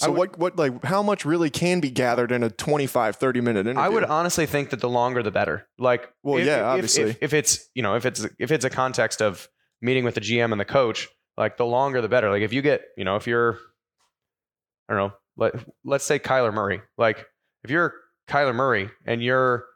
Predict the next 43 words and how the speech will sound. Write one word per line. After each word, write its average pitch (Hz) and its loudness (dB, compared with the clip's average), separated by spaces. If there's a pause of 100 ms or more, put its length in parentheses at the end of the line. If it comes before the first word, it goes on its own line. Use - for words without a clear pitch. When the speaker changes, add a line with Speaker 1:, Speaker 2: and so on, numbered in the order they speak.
(220)
Speaker 1:
waiting, 127 0
you're 131 0
sh-, 135 0
not 127 0
sure 127 0
if 113 -2
you're 120 0
gonna 120 0
get 101 -2
picked, - 0
and 113 -4
you're 131 2
in 127 0
the 113 -4
Giants 113 0
interview 127 0
room 139 0
for, 117 -2
like, 101 2 (280)
four 120 0
hours, 123 0 (520)
that's 113 0
probably 117 0
a 113 -2
good 107 0
thing 98 -8
Speaker 2:
Mm-hmm. 120 -2
Speaker 1:
because 110 0
they 120 2
really 117 0
like 98 0
you 92 -4
if - -6
they're 101 2
in 98 -2
there. 90 -4 (480)
But 110 2
if 120 0
it's - 0 (120)
six - 0
minutes, 135 -2 (400)
<laughs> - -4 (720)
well, 170 2